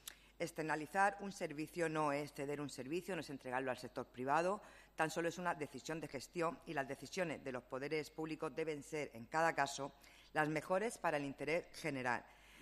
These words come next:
No se trata de estar a favor o en contra, sino de tomar la mejor decisión para la ciudadanía. Por otra parte, las administraciones públicas han de ser preferentemente garantes de los servicios públicos y de que estos se presten en condiciones, eh,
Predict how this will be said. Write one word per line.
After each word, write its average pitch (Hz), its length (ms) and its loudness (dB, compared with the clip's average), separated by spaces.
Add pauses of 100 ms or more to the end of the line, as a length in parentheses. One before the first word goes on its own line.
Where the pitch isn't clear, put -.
(160)
No 180 100 2
se 208 140 2
trata 156 300 4
de 127 80 4
estar 151 280 4
a 139 80 6
favor 143 460 4
o 135 40 0
en 127 60 -2
contra, 190 340 2
sino 139 220 -2
de 131 100 0
tomar 156 360 6
la 151 100 4
mejor 160 320 0
decisión 175 540 -2
para 156 140 4
la 139 100 4
ciudadanía. 127 560 2 (720)
Por 170 100 6
otra 170 180 8
parte, 170 220 6
las 208 140 4
administraciones 151 580 -2
públicas 185 540 0
han 165 120 2
de 156 80 0
ser 165 240 2
preferentemente 175 1080 -2
garantes 185 760 2 (120)
de 156 120 2
los 143 120 0
servicios 160 420 -2
públicos 117 520 -6 (460)
y 160 80 -2
de 143 100 2
que 135 100 -2
estos 135 180 -4
se 143 120 -2
presten 160 520 -2
en 151 160 -2
condiciones, 151 800 0
eh, 139 180 2